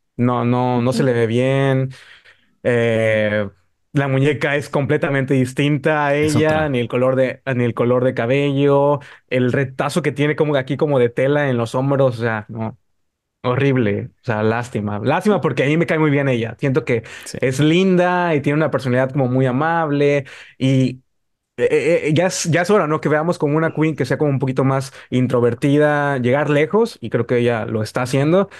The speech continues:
Speaker 1: pero aún así, o sea, danos más, ¿no? Eh, su storytelling estuvo fatal, o sea, ninguna broma, ningún chiste,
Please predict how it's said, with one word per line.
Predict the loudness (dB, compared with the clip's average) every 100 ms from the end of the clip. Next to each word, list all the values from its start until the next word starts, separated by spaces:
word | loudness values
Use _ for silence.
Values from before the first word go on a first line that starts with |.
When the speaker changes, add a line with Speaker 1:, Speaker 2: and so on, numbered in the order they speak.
| -20 -10 -4
Speaker 1:
pero | 0
aún | 0 0
así, | 0 0
o | 0
sea, | 0 -4 -6 -4
danos | -2 0 0
más, | 0 0
¿no? | -2 -2 -2 -4 _ _ _ _ _ _ _ -6
Eh, | -2
su | 0
storytelling | 0 0 -2 0 0 0
estuvo | 0 2 0 -2
fatal, | -8 -6 -4 -4 -2 0
o |
sea, | 0 -2
ninguna | 0 0 0 0
broma, | 0 2 2 0
ningún | 0 0 0
chiste, | 2 2 0 0 0 0